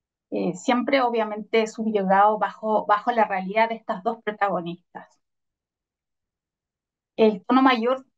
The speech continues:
el tono mayor, eh, uno podría pensar, ¿cuál es el tono mayor? Siempre son estos relatos heroicos, generalmente muy masculinos, ¿cierto? Pero, eh, esta construcción narrativa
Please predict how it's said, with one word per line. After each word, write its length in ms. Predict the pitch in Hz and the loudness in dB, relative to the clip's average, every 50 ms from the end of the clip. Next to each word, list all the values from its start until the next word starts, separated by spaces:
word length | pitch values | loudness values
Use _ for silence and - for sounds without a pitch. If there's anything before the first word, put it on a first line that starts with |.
| _ _ _ _ _ _ - | _ _ _ _ _ _ -20
el 180 | - 220 - - | -20 -20 -20 -8
tono 140 | _ 254 277 | _ 2 4
mayor, 480 | 285 277 247 214 202 226 247 277 269 - _ _ _ | 4 4 2 0 -4 -4 -4 -4 -6 -10 _ _ _
eh, 400 | - 220 220 208 208 202 190 190 - - _ _ _ _ _ _ _ | -4 -4 -4 -4 -6 -8 -10 -12 -14 -18 _ _ _ _ _ _ _
uno 160 | 247 - 269 | -18 -4 0
podría 260 | 277 262 233 233 233 | 2 4 4 4 4
pensar, 360 | 226 226 214 185 - 196 180 | 4 2 -2 -4 -6 -8 -6
¿cuál 140 | - - 233 | -4 -4 -2
es 100 | 262 262 | -2 -4
el 60 | 247 | -4
tono 160 | - - 220 208 | -2 -2 -2 -2
mayor? 380 | 190 - - - - - - _ _ _ _ | -2 -4 -4 -6 -8 -10 -14 _ _ _ _
Siempre 300 | - - - 226 226 262 | -4 -2 2 2 2 2
son 120 | 262 262 | 2 0
estos 240 | 254 254 - 247 226 | 0 0 -2 -2 2
relatos 420 | - 214 208 202 220 220 254 233 - - | 2 2 4 2 2 0 -4 -8 -8 -8
heroicos, 960 | 185 165 180 208 233 240 233 226 226 - _ - - 220 254 - - - _ _ _ _ _ _ _ - _ - - _ - _ | -4 -2 0 0 2 2 2 0 -2 -6 _ -10 -10 -8 -8 -10 -14 -20 _ _ _ _ _ _ _ -20 _ -20 -20 _ -20 _
generalmente 600 | - 220 208 - 208 214 220 233 233 233 233 226 | -6 -4 -2 -2 0 2 2 2 4 4 2 2
muy 280 | 220 220 220 233 233 233 | 2 2 2 4 4 4
masculinos, 920 | 226 220 220 202 - - - 208 220 226 240 220 202 202 - - - _ _ _ _ _ _ _ _ _ _ _ _ _ _ _ | 4 2 0 0 -2 -4 -4 -2 -2 -2 -2 -2 -4 -6 -8 -10 -14 _ _ _ _ _ _ _ _ _ _ _ _ _ _ _
¿cierto? 760 | - - - 220 214 214 220 - _ 247 269 302 320 - - _ | -12 -2 0 0 0 0 -2 -2 _ 4 4 4 2 0 -2 _
Pero, 540 | - 226 220 220 226 226 233 240 247 226 - | 4 4 4 6 6 6 6 6 4 2 0
eh, 320 | - 208 202 196 190 185 180 190 185 180 180 - _ _ _ _ _ _ _ _ _ _ _ _ _ _ _ | 0 -2 0 0 0 -2 -2 -2 -4 -4 -6 -10 _ _ _ _ _ _ _ _ _ _ _ _ _ _ _
esta 280 | - 226 226 - 247 240 | -4 -2 -2 -2 -2 0
construcción 840 | 247 247 240 233 - 233 226 - - - - 254 240 247 247 240 233 | 0 -2 -2 -4 -6 -10 -10 -10 -8 0 2 2 4 4 2 0 0
narrativa 640 | 233 233 233 226 226 226 - 247 254 269 294 320 359 | 2 2 2 0 -2 -4 -6 -6 -4 -2 -2 -2 -4